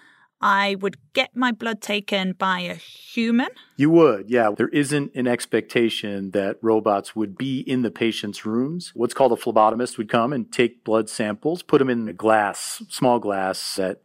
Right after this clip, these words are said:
Speaker 2: they use to collect the blood sample. Those are sent to the pathology lab where the robot would begin to sort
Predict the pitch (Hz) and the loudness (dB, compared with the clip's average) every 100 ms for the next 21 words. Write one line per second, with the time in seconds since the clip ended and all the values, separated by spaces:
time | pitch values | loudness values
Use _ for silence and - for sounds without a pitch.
0 | _ _ _ 104 104 107 101 - 104 104 | _ _ _ -2 -2 -2 -6 -8 -8 -4
1 | 95 - 101 95 92 - 90 82 - 101 | -4 -6 -6 -4 -4 -6 -14 -14 -14 -16
2 | _ _ - _ 180 156 147 - 143 - | _ _ -20 _ 4 6 4 0 0 -2
3 | 120 - 113 123 120 123 113 101 95 98 | 0 2 2 4 2 2 -2 -2 0 0
4 | 113 113 107 104 98 98 113 113 110 104 | -4 -4 0 0 0 -6 0 2 2 0
5 | - 117 165 170 107 120 120 113 113 117 | -2 4 4 4 0 0 -2 -4 -4 0
6 | 123 117 104 - - 131 156 | -2 -4 -8 -6 -2 2 2